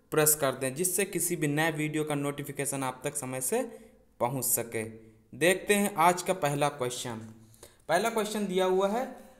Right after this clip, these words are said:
सुजलाम सुफलाम जल संचय अभियान किस राज्य की जल संरक्षण योजना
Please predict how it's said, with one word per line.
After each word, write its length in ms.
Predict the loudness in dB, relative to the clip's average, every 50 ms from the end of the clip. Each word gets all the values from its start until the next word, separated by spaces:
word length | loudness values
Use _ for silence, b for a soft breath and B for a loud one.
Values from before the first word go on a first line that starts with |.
| B B B
सुजलाम 880 | -4 0 4 4 4 4 4 2 2 2 2 2 2 2 2 0 -2
सुफलाम 880 | -4 -4 -4 -4 -4 -4 -4 -2 0 2 2 2 2 0 -2 -4 -6 -4 0
जल 200 | 2 4 4 4
संचय 520 | 4 2 2 2 0 -2 -2 2 2 2 2 4 2
अभियान 560 | 2 2 0 0 0 2 4 4 4 2 2 -2 -6 -10 -14 -18 -20 -20 -20 -20 -20 b b b b b b b b 0
किस 240 | 4 8 8 8 8
राज्य 540 | 6 2 6 8 8 10 8 8 6 0
की 200 | -4 -2 -2 -2
जल 300 | -2 0 4 6 6 6 6
संरक्षण 640 | 4 2 0 2 2 0 -2 -2 -2 -2 -2 0
योजना 480 | 0 2 2 0 0 0 0 2 2